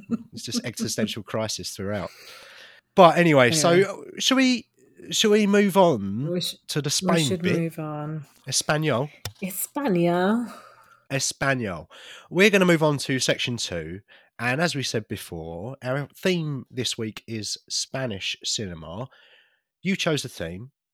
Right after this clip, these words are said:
Speaker 1: Last
Speaker 2: I
Speaker 1: time we
Speaker 2: did.
Speaker 1: chose two films. We chose Roma and we chose Pan's Labyrinth. We're gonna talk about those in a little bit,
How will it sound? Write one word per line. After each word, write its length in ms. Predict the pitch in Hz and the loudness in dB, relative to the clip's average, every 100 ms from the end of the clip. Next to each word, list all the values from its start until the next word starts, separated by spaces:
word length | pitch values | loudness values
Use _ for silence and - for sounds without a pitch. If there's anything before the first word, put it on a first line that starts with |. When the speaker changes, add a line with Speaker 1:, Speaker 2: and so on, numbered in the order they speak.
| _ - | _ -2
Speaker 1:
Last 300 | 175 190 190 | 0 2 2
Speaker 2:
I 60 | |
Speaker 1:
time 120 | 147 139 | 2 2
we 100 | 135 | 0
Speaker 2:
did. 60 | |
Speaker 1:
chose 220 | - 123 - | -2 -2 -2
two 160 | 147 | -4
films. 320 | - 113 117 | -2 -2 -2
We 120 | 127 117 | -2 0
chose 280 | 120 113 | 0 0
Roma 360 | 117 131 135 123 | 4 4 6 2
and 100 | 117 | -4
we 80 | 117 | -6
chose 240 | - 110 | -4 -6
Pan's 340 | - 101 90 - | -6 -10 -8 -10
Labyrinth. 460 | - 95 110 - | -12 -12 -14 -10
We're 80 | 143 | -2
gonna 140 | 156 | -2
talk 200 | 147 214 | 0 -2
about 200 | - 104 | 0 0
those 180 | 107 120 | 2 -2
in 80 | 127 | -2
a 60 | 117 | -2
little 220 | 160 - | -4 0
bit, 340 | - 95 - | -2 -2 -8